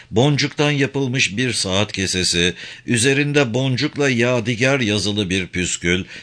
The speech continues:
üstünde beş yeşil boncuk bulunan bir gümüş yüzük, sarı taneli otuz üçlük bir tesbih, bir kendisine bir de Vahit'e iki kırmızı ağızlık beğendi.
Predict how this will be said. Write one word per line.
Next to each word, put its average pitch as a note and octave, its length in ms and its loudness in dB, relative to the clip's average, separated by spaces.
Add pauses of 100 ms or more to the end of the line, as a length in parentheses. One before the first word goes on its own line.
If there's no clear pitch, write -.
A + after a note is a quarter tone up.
(120)
üstünde C#3+ 600 0
beş C#3 260 4
yeşil C3 360 0
boncuk A#2 460 -2
bulunan A2+ 480 -2
bir A#2 160 2
gümüş G#2+ 460 -2
yüzük, F#2+ 420 -2 (280)
sarı D3+ 400 2
taneli A#2 500 0
otuz A2 380 -4
üçlük G#2 420 -2
bir G2 160 0
tesbih, F#2 560 0 (280)
bir D#3 260 4
kendisine F2 760 0
bir D3 200 2
de C#3+ 160 2
Vahit'e C3+ 440 0
iki D3 240 -2
kırmızı A#2 480 -2
ağızlık F#2+ 640 -2
beğendi. D2+ 680 -2